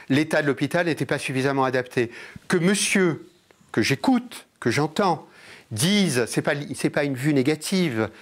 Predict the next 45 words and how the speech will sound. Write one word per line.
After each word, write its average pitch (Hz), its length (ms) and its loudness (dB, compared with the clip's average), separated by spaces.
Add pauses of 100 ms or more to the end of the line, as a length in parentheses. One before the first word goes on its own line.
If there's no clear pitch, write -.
(260)
euh, 123 120 2
cher 139 220 0
monsieur, 131 320 0
ce 123 60 -8
que - 100 -2
je 110 140 0
dis 104 160 -2
là, 101 240 0 (340)
qu'il 156 260 0
y 165 220 2
ait, 180 240 2 (160)
non 147 160 2
pas 208 160 0
des 170 200 -2
avantages, 131 720 0 (320)
mais 139 100 2
des 160 100 0
choses 226 220 0
qui - 80 -8
peuvent 135 260 -2
développer 160 500 0
en 143 60 0
sa 127 160 -2
décence 117 360 -2
sur - 120 -10
ces - 160 -6
systèmes. - 480 -6 (680)
Mais 160 100 2
qui 262 240 2
peut 214 140 0
dire 127 180 0
le 113 80 0
contraire ? 107 520 -2 (180)
Et 151 60 4
je 151 120 4
ne 185 60 2
dis 180 160 0
pas 208 200 0
le 151 100 0
contraire. 104 460 -4 (280)
Je 113 160 0
reviens 165 360 2
à 147 40 0
mon 135 140 4
équation 180 640 0